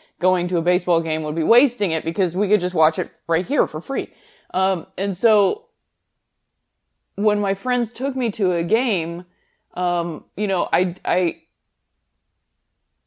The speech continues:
it was the first time that I had gone to a baseball game as an adult, and I fell back in love with it, you know? Um, it was a new team. My only frame of reference of the Dodgers was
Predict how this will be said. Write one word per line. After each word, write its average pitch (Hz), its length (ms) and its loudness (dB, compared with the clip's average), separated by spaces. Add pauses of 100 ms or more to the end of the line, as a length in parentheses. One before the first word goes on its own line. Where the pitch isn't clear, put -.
(160)
it 190 60 2
was 190 160 -2
the 202 80 -2
first 233 340 0
time 214 280 -2
that 190 120 0
I 175 40 0
had 165 140 0
gone 175 320 -2
to 175 140 -2
a 165 80 0
baseball 175 460 0
game 156 320 -6
as 165 180 -8
an 160 80 -8
adult, 170 460 -2
and 160 160 -4
I 165 380 0 (1400)
fell 202 240 6
back 208 260 4
in 175 120 -2
love 202 180 0
with 165 160 -4
it, 127 320 -2
you 180 100 -4
know? 156 300 -4
Um, 160 460 -2 (360)
it 190 80 0
was 185 220 0
a 180 40 -2
new 185 200 0
team. 202 420 -2
My 180 160 2
only 196 220 0
frame 196 220 -4
of 170 120 -4
reference 185 400 -2
of 170 80 -4
the 160 80 0
Dodgers 170 440 0
was 151 500 -2